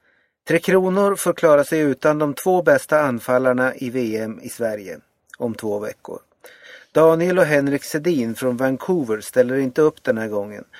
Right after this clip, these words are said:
De har tackat nej till att spela i V M. "Det är små skador som gör att de två världsstjärnorna inte vill spela.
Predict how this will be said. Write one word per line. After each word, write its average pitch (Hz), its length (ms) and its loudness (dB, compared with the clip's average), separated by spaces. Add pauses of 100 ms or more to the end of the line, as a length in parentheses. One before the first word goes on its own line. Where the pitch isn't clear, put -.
(320)
De 156 160 0
har 175 100 2
tackat 175 320 0
nej 147 320 2
till 123 220 -2
att 120 120 -2
spela 107 460 -4
i 120 120 -10
V 101 220 -6
M. 104 180 -8 (840)
"Det 143 80 2
är 156 40 6
små 175 340 0
skador 170 560 2
som 135 220 -2
gör 127 180 8
att 120 120 0
de 127 120 -2
två 123 180 -4
världsstjärnorna 117 800 0
inte 127 340 -8
vill 123 140 -6
spela. 127 480 -2